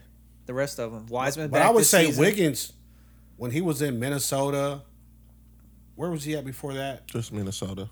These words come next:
Speaker 1: Yeah.
Speaker 2: Yeah, he, he didn't play like that, like he played with, uh, Golden State.
Speaker 1: It's true.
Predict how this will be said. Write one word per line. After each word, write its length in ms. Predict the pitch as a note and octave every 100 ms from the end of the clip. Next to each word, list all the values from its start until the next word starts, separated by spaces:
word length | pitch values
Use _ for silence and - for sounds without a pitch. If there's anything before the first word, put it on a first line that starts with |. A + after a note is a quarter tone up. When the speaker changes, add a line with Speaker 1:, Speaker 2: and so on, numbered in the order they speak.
| - - F#2+
Speaker 1:
Yeah. 260 | B2 A2+ A#2+ - - - -
Speaker 2:
Yeah, 140 | E3
he, 160 | D3 F#3
he 140 | F#3
didn't 160 | A3+ D3+
play 180 | G3 A#3
like 260 | D3+ A#2+
that, 140 | C#3+ -
like 140 | C#3
he 60 | C3+
played 280 | B2 C#3 B2+
with, 120 | B2
uh, 200 | A#2 G2 - -
Golden 240 | A2+ G#2+
State. 200 | - G#2+
Speaker 1:
It's 120 | -
true. 260 | - G3+